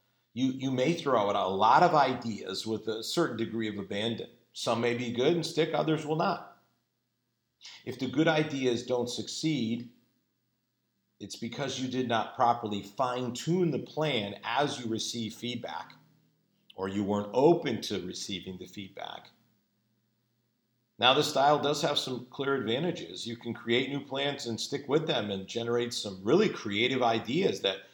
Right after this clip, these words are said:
that can become reality. S-, Steve Jobs is a perfect example of this.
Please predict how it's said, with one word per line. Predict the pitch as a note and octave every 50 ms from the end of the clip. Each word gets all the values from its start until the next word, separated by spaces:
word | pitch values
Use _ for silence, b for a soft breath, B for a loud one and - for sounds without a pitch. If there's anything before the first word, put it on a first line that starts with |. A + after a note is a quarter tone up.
| B B B B -
that | - F#2+ -
can | - A#2 G2
become | F2 G#2 G2 - - B2+ A2+
reality. | A2 G#2+ G#2+ C3+ E3+ E3+ A#2+ G3+
S-, | G3 - - - - -
Steve | - - D#3 C3 G#2
Jobs | A2+ B2 A#2 A#2+ B2+ - - G2+
is | G2 F2+ -
a | G2
perfect | - - G#2 F#2 - - F#2 F#2+
example | G2+ F2+ - A#2 D#3 A3+ A3 A#2 -
of | G#2 E2+ -
this. | - - - - - -